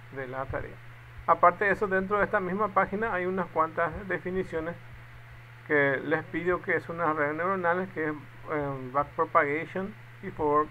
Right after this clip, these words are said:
forward propagation, que están todos dentro de este mismo material. Bueno, y eso es lo que les dejo como tarea. Y recordarles que la semana pasada no tuvieron tarea, entonces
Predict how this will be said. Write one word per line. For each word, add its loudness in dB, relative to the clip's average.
forward 2
propagation, -2
que -8
están 4
todos 6
dentro 0
de 0
este -6
mismo -8
material. 0
Bueno, -12
y -4
eso 0
es 0
lo 2
que -2
les 2
dejo 2
como -2
tarea. -2
Y -4
recordarles 6
que 4
la 6
semana 4
pasada 4
no 2
tuvieron -2
tarea, 2
entonces 0